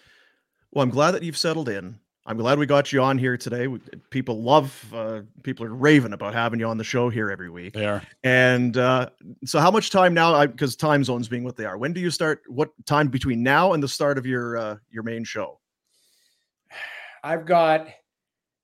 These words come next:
Speaker 3: I, you, you don't even wanna know the rest of my day. So
Speaker 2: We do,
Speaker 3: here's the
Speaker 2: though.
Speaker 3: other,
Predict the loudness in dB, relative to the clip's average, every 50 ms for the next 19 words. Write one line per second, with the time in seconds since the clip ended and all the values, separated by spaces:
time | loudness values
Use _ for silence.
0 | _ _ _ _ _ _ _ -18 -16 -16 -16 -12 -8 -6 -6 -6 -8 -12 -12 -10
1 | -10 -6 0 2 2 4 4 2 2 2 2 2 2 2 2 2 2 2 2 2
2 | 0 2 2 2 2 2 -2 -6 -8 -8 -8 -8 -8 -8 -8 -8 -6 -6 -6 -6
3 | -8 -10 -14 _ -14 -14 -6 -2 -2 -2 -2 -2 -4 -8 -8 -8 -4 0 0 2
4 | 2 0 0 0 2 2 2 4 4 4 2 2 0 -6 -8